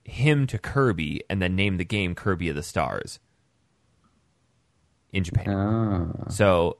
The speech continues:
Speaker 1: at the time, no color was actually chosen yet. And there's kind of this little bit of a, a battle about what color should he be. Uh, the developer wanted him to be pink, and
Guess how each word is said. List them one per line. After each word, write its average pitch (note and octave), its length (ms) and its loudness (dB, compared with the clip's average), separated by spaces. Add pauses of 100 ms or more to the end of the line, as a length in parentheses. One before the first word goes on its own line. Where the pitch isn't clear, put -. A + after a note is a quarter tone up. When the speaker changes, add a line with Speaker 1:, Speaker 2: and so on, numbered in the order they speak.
(100)
Speaker 1:
at B2 120 2
the A#2 60 2
time, D#3 400 4
no B2+ 140 6
color C#3+ 360 2
was G2+ 140 2
actually F#2+ 320 0
chosen G#2 420 -2
yet. D3+ 260 -4 (680)
And F#2+ 540 -2
there's G#2+ 200 0
kind C3+ 180 2
of A#2+ 40 2
this A2 140 0
little A#2 160 2
bit G2 120 2
of F2+ 100 0
a, D#2+ 300 0
a F2 60 -4
battle A2+ 360 2
about E2 400 0 (420)
what G#2 240 -2
color G2+ 300 -2
should F2 280 -6
he D#2+ 300 -10
be. A#2 380 -4 (420)
Uh, E2+ 180 -8 (100)
the G2 80 -8
developer C3 460 6
wanted G#2+ 280 4
him F#2 120 -2
to E2+ 60 -8
be E2+ 120 -2
pink, - 600 2
and F#2+ 280 0